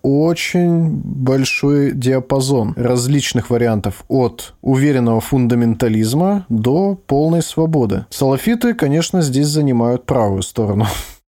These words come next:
Тем не менее, внутри салафитов тоже есть свое разделение, которое как раз и определяет грань фундаментализма. Есть пуристы,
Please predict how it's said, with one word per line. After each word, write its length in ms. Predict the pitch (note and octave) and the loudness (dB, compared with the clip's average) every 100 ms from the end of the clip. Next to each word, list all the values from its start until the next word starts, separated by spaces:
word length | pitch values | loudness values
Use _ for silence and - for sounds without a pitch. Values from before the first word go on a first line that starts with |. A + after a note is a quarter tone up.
| _ | _
Тем 280 | - F3 D3+ | -2 2 2
не 100 | D#3+ | 2
менее, 420 | G#3 A#3+ E3 A2 | 2 2 2 0
внутри 540 | A2+ C#3 C#3+ F3 E3+ | 0 0 0 0 0
салафитов 800 | A2+ A2 A#2 - A#3 A#3 F#3 - - | 0 0 -2 0 -2 -2 -4 -6 -4
тоже 360 | G3 E3 C3 | 0 2 2
есть 220 | C3 B2 | 0 0
свое 420 | - C#3 D3 D3 A2+ | -4 -2 2 2 0
разделение, 800 | G#2 G2 B2 B2+ A2+ G2+ - - | -2 -2 0 0 0 -2 -6 -6
которое 340 | - - G#3 | -6 -2 -2
как 180 | E3+ C#3 | -2 -2
раз 220 | F3+ - | -2 -2
и 20 | D3+ | -4
определяет 840 | - C3+ D#3 F#3+ F#3 A#2 - - - | -2 -2 0 2 2 0 -2 -10 -2
грань 380 | A#2 C#3+ G3 | 0 2 0
фундаментализма. 1040 | D3 B2 G#2+ A2 G#2+ G2 A2+ A2 G2 - - _ _ | 0 -2 0 0 0 0 0 0 -2 -6 -12 _ _
Есть 300 | D3+ A#3+ - | 0 0 0
пуристы, 560 | A3+ G#3+ F#3+ - G#2+ | 0 2 0 -2 -6